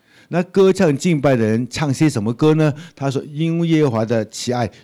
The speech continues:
永远长存。”那耶和华的慈爱就是他的立约，他跟我们所立的约永远长存。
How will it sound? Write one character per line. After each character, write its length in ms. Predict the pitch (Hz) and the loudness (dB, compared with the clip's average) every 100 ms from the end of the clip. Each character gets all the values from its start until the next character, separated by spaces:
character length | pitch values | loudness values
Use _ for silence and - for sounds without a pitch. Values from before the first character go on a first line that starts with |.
| - | -4
永 280 | 110 123 165 | -2 0 -2
远 180 | 127 78 | -4 -6
长 220 | - 80 | -14 -14
存。” 200 | 82 - - _ _ _ _ _ _ | -12 -14 -16 _ _ _ _ _ _
那 100 | - 196 - _ | -8 -8 -8 _
耶 120 | 180 | 2
和 60 | 208 | 4
华 60 | |
的 120 | 185 170 | 4 0
慈 240 | - - | -2 -2
爱 180 | 151 147 | 0 0
就 180 | 143 135 | 2 -2
是 140 | 120 | -2
他 240 | 117 123 | -6 -6
的 180 | 127 101 | -4 -6
立 380 | 92 110 104 85 | -4 -4 -4 -6
约， 300 | 92 90 82 - _ _ _ _ _ _ | -8 -8 -10 -16 _ _ _ _ _ _
他 160 | 190 | -6
跟 180 | 190 220 | -2 0
我 80 | 190 | 2
们 140 | 110 135 | 2 0
所 200 | - 92 | -2 -4
立 200 | 113 110 | -2 -2
的 140 | 85 | -4
约 360 | 78 92 82 78 _ _ _ _ | -12 -10 -10 -12 _ _ _ _
永 280 | - 98 104 | -12 -10 -8
远 200 | 120 110 - | -8 -8 -14
长 240 | - 73 | -16 -16
存。 200 | - - | -14 -16